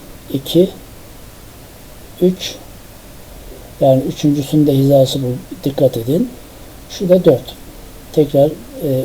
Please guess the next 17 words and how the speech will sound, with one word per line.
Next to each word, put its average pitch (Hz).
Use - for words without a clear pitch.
ne 165
oluyor? 160
Birbirine 139
üst-, -
birbirinin 139
üstüne 147
biniyor 135
bakın 110
bu -
şekilde. 107
Beşinci 190
basamağım 160
da 226
şu. 170
Az 156
önce 147
yaptığım 156